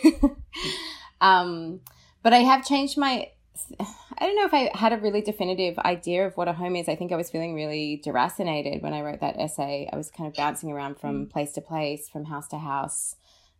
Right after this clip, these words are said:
Speaker 1: um, trying to find somewhere that I could kind of stay for longer than, you know, the one year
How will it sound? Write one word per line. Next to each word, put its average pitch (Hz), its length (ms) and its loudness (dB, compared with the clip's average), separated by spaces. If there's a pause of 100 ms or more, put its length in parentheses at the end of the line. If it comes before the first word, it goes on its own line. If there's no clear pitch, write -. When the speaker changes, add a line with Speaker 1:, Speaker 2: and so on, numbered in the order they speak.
(100)
Speaker 1:
um, 147 540 -6 (600)
trying 185 220 0
to 185 80 0
find 160 340 0
somewhere 151 460 -4
that - 160 -6
I - 80 -2
could - 280 -8
kind 147 220 -8
of 147 100 -8
stay 147 300 -4
for 147 80 -4
longer 139 580 -4
than, 73 420 -6 (140)
you 147 140 -8
know, 135 220 -8
the 135 160 -6
one 139 280 -8
year 139 220 -8